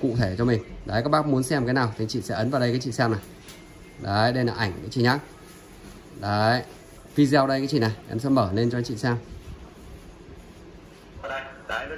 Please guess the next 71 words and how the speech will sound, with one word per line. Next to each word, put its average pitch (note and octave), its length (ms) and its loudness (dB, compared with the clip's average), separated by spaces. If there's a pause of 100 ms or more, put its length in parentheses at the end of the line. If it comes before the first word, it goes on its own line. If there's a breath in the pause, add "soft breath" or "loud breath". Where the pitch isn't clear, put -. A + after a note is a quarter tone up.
chuyển - 180 -6
sang C#3 140 -8
màu B2 100 -8
đỏ A2 240 -6
như A#2+ 60 -10
này, B2+ 220 -4
nó A2+ 60 -4
đang B2+ 240 -2
quay C3 120 -2 (160)
các - 100 -14
chị C#3+ 100 -8
nhá. B2 180 -2 (340)
Đây, A#2 120 -4
các - 80 -6
chị - 100 -12
thấy A#2 120 -6
này, C#3 120 -4
em A2+ 140 -8
sẽ C#3 140 -8
quay C#3 140 -4
một - 180 -10
đoạn A#2 200 -2
video B2 320 -4
nhá. - 200 -6 (340)
Quay E3 200 -2
video E3 300 -4 (100)
thì - 120 -12
có - 100 -4 (140)
thanh C#3+ 160 -10
hình A#2+ 140 -10
ảnh - 120 -8 (100)
đầy A2+ 220 -4
đủ G#2+ 60 -10 (180)
cho A#2+ 80 -4
các C3 140 -6
chị D3+ 100 -4
này. A2+ 120 -6 (540)
Đấy, A2 340 -4
các B2+ 60 -8
bác B2+ 120 -6
thấy B2 100 -4
không? C3 80 -6 (220)
Đường B2+ 180 -6 (100)
truyền B2+ 200 -4
thì B2+ 60 -6
rất F#3+ 120 0
là - 80 -6
ổn - 180 -10
định, B2+ 140 -6 (100)
góc C#3 220 -6
quay D3 140 -4 (100)
của G#2+ 80 -6
nó A2 80 -4 (100)
cực - 220 -8
kỳ C3+ 80 -6
là A2+ 200 -6
rộng A#2 120 -6 (140)
các B2+ 140 -8
chị B2+ 80 -8
nhá. A#2+ 200 -4 (380)
Đấy, A2 320 -4
số C#3 120 -6
điện D#3+ 140 -8
thoại C#3+ 220 -6
tư C3 60 -10
vấn A#2+ 220 -8
tổng A2+ 220 -8
đài G#2+ 180 -4
Zalo A2+ 340 -6
trực - 180 -14
tiếp. - 80 -12